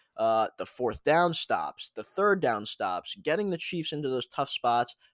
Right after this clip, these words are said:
pressuring Mahomes, making him throw scared, making him run around and try to make these stupid throws that he feels like he can make, but just can't, you know, not sustainable. Uh, just some of the throws that he's trying to make is just silly, and that's all a product of what we're doing on defense, and I'm,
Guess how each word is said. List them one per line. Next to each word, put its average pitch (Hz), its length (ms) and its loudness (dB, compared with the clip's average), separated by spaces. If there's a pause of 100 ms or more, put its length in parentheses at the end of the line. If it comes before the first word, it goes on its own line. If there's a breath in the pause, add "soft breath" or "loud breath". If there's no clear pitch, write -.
(120)
pressuring 220 420 2
Mahomes, 139 560 -2
making 151 320 -4
him 147 260 -6 (340 soft breath)
throw 147 300 2
scared, 139 800 4
making 147 240 -2
him 143 180 -4
run 127 140 0
around 131 400 0
and 123 80 -6
try 135 180 -2
to 127 80 0
make 123 240 -6
these 117 160 -6
stupid 131 480 -4
throws 123 540 0 (420 soft breath)
that 117 120 -2
he 135 100 -2
feels 131 340 0
like 123 140 0
he 143 80 -12
can 131 180 -6
make, 123 360 -2
but 117 140 -6
just - 220 -8
can't, 131 300 -6 (100)
you 120 100 -8
know, 101 160 -6 (100)
not 127 220 2
sustainable. 120 720 -4 (320 soft breath)
Uh, 104 220 -4
just 156 240 -4
some 226 140 2
of 233 60 -2
the 196 60 -2
throws 170 300 2
that 147 120 -2
he's 156 160 -8
trying 143 260 0
to 135 60 -6
make 127 280 -4
is 110 120 -6
just - 280 -2
silly, 107 400 -2
and 117 280 -8
that's 123 220 -2
all 156 180 2
a 139 60 -2
product 139 420 0
of 120 60 -6
what 123 160 0
we're 120 80 0
doing 120 260 -2
on 98 140 -8
defense, 101 520 -6
and 101 140 -8
I'm, 95 200 -8